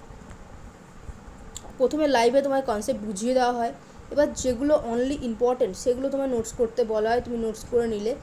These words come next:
ঠিক আছে? এবং পরের দিন তোমাকে সেটা কিন্তু খাতাটা জমা করতে হবে, তুমি খাতায় কী নোটস করেছো, হোমওয়ার্ক। পরের দিন নতুন ক্লাস হলো এবং আগের দিনের খাতা চেক হবে। এই যে ক্লা-, খাতাগুলো চেক হচ্ছে, ফার্স্টে কিন্তু ক্লাস হয়ে গেছে সবার, এবং অনুপস্থিত থাকলেও তার খাতা চেক হয়ে যাবে।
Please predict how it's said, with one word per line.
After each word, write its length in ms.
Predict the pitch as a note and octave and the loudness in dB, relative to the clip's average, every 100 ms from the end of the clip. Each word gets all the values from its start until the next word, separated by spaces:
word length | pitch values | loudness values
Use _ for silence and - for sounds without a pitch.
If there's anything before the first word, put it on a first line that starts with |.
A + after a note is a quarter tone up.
| - - - | -12 -18 -14
ঠিক 140 | - B3 | 0 2
আছে? 220 | C#4 C#4 - - - - | 2 0 -2 -16 -18 2
এবং 320 | B3 C#4 A3 G#3+ | 4 4 2 0
পরের 320 | A#3 B3 C#4+ B3 | 2 4 4 2
দিন 200 | G3+ G3 - - | -8 -8 -12 -4
তোমাকে 360 | A3+ A3+ B3+ C#4+ | -2 -2 0 0
সেটা 280 | A#3+ A#3 | 0 0
কিন্তু 220 | A3+ B3 C4+ | -4 -6 -6
খাতাটা 280 | A3+ G3+ A3 | -6 -4 -2
জমা 240 | A#3 G#3+ G#3+ | 0 -2 -2
করতে 240 | A3+ A3 | -4 0
হবে, 80 | B3+ | 0
তুমি 140 | B3+ C4+ | 0 -4
খাতায় 240 | G#3+ A3+ A#3 B3+ | -4 -4 -4 -4
কী 60 | |
নোটস 280 | B3 G#3 - - | -4 -6 -6 -6
করেছো, 320 | G3 F#3+ - A3+ | -6 -6 -8 -2
হোমওয়ার্ক। 380 | A#3 A3 F#3 - - - - - - - - | -2 -2 -4 -8 -16 -18 -18 -20 -20 -20 -2
পরের 200 | - C#4 | 4 6
দিন 140 | C#4 E4 | 6 4
নতুন 300 | D4 D#4+ D#4+ | 2 2 2
ক্লাস 280 | D4+ C#4+ D4+ | 4 4 4
হলো 140 | D#4 | 4
এবং 200 | D4+ C#4 | 6 4
আগের 260 | A#3+ A#3+ A3 | 2 2 0
দিনের 200 | B3+ C4 | -4 -4
খাতা 200 | B3 A3+ | -4 -4
চেক 220 | A3 A#3 | -2 4
হবে। 80 | C4 | 4
এই 60 | |
যে 100 | C#4 | 4
ক্লা-, 560 | - A3+ F#3+ G#3 - - | 2 2 2 -4 -12 -8
খাতাগুলো 360 | G#3+ A#3 A#3+ | -2 0 2
চেক 260 | A#3+ A3+ A3 | 2 0 0
হচ্ছে, 220 | A#3 D4+ | -4 -2
ফার্স্টে 340 | D4 A#3 - A3+ | -2 -4 -4 -6
কিন্তু 220 | A3 B3 | -6 -6
ক্লাস 280 | C4+ G3+ G3 | -2 -2 0
হয়ে 160 | G3+ F#3+ | -4 -2
গেছে 180 | F#3 G#3 | -4 -8
সবার, 300 | F3 E3+ E3+ - - - C4+ | -10 -10 -12 -14 -16 -12 -6
এবং 100 | B3 | 0
অনুপস্থিত 560 | C4+ C#4+ D#4 D4 E4 - | 2 4 2 0 -4 -2
থাকলেও 300 | B3 C4 C#4 | -2 2 2
তার 180 | B3+ G#3 | 0 -2
খাতা 240 | G3+ G3 | -4 -6
চেক 200 | G3+ E3+ | -6 -6
হয়ে 120 | F3+ F3 | -4 -4
যাবে। 220 | E3 | -6